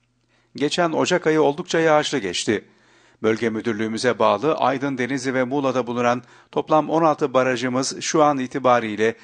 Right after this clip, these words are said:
yüzde seksen doluluk oranına sahip. Barajların doluluğu mevsim normallerinin biraz üstünde. Herhangi bir kuraklık tehlikesi olmadığı gibi aşırı bir doluluk söz konusu değil.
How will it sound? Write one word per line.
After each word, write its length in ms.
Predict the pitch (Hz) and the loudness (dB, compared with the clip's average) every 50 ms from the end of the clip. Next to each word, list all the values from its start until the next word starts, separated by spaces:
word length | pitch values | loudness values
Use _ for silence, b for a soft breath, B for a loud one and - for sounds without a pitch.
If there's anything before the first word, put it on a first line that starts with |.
| B B B B | B B B B
yüzde 240 | - 139 135 143 170 | -6 -4 -4 -2 -4
seksen 500 | 147 - 156 143 - - 156 151 143 123 | -2 -4 -4 -4 -2 0 -2 -2 0 -2
doluluk 380 | 131 131 127 127 127 156 156 - | -2 -2 0 -2 -2 -2 -2 0
oranına 420 | 151 147 147 139 143 135 135 127 | 2 2 2 0 0 -2 -2 -2
sahip. 440 | 117 - - 104 90 87 87 92 - _ _ _ _ _ _ _ b b b b b b b | -2 0 0 0 0 -2 -4 -8 -10 _ _ _ _ _ _ _ b b b b b b b
Barajların 600 | b 110 110 113 113 107 - 120 110 120 120 117 | b 0 2 2 2 0 0 -2 -2 -2 -4 -2
doluluğu 420 | 107 113 107 110 107 98 117 151 160 | -2 -2 -2 -2 -2 -2 0 -2 -2
mevsim 380 | 139 135 135 - - 175 165 | -2 -4 -4 -4 -6 -4 0
normallerinin 720 | 156 151 143 143 147 143 139 135 143 139 131 143 139 143 | 2 2 2 4 2 0 0 0 -2 -2 -2 -2 -4 -4
biraz 240 | 160 165 165 160 - | -2 -2 -2 -2 -2
üstünde. 520 | 135 113 - - - 101 92 92 98 95 - - _ _ _ _ _ b b b b b b b | -4 -8 -8 -8 -10 -8 -4 -2 -2 -2 -4 -6 _ _ _ _ _ b b b b b b b
Herhangi 400 | 110 113 120 127 131 127 117 113 | -2 0 0 0 -2 -2 -2 -4
bir 120 | 117 117 | -4 -4
kuraklık 440 | 113 - 123 117 110 - - 147 - | -2 0 0 0 0 0 -4 -8 -4
tehlikesi 400 | 139 131 123 123 - 127 - 151 | -4 -4 -4 -2 -4 -4 0 2
olmadığı 420 | 151 156 151 143 123 104 104 98 | 2 2 2 0 -2 -2 -2 -4
gibi 340 | 90 95 101 92 107 117 117 B B B B B B B | -2 -2 -2 -2 -2 -2 -4 B B B B B B B
aşırı 360 | 123 - - 170 165 175 147 | -4 -4 -2 -4 -4 -2 -2
bir 180 | 160 156 143 | -2 -2 0
doluluk 380 | 135 143 139 135 135 147 151 - | 0 0 -2 -2 -4 -6 -6 -4
söz 220 | - 156 147 - | -2 -4 -4 -2
konusu 420 | - 139 127 127 113 - 131 113 101 | -2 -4 -4 -4 -4 -6 -6 -6 -6
değil. 280 | 110 101 92 92 - | -6 -6 -6 -8 -10